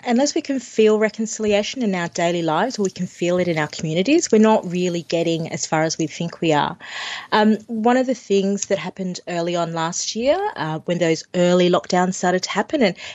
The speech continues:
everybody was kind of in the dark, I guess, of what, what to do. And rightly so, um, the Aboriginal Community Controlled Health Services came together and, and to lock down remote communities,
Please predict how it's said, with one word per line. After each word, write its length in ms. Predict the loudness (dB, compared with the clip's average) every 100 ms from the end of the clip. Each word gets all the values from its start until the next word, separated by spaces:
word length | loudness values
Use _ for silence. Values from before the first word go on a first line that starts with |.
| 0
everybody 420 | 2 2 2 2 2
was 120 | -2
kind 240 | -4 -4
of 100 | -4
in 60 | -6
the 80 | -8
dark, 320 | -6 -8 -8
I 60 |
guess, 300 | -6 -6 -4
of 160 | -8 -6
what, 220 | -4 -4 -4
what 200 | -6 -6
to 140 | -8
do. 380 | -4 -2 0 -2 -8 -16 -14 -16 -6
And 300 | 2 4 4
rightly 340 | 4 2 2 -2
so, 480 | -2 -4 -2 -2 -2
um, 300 | -4 -4 -8 -8
the 160 | -4
Aboriginal 280 | -4 -4 -10
Community 360 | -6 -6 -6 -8
Controlled 560 | -10 -8 -2 0 -2
Health 200 | -2 -6
Services 380 | -2 -4 -4 -10
came 240 | -6 -4
together 480 | -4 0 2 4 4
and, 200 | 2 0 -6
and 120 | -6
to 140 | -4
lock 300 | 0 0 0
down 220 | 0 0 0
remote 440 | -4 -4 -4 -6
communities, 680 | -10 -6 -2 0 0 -2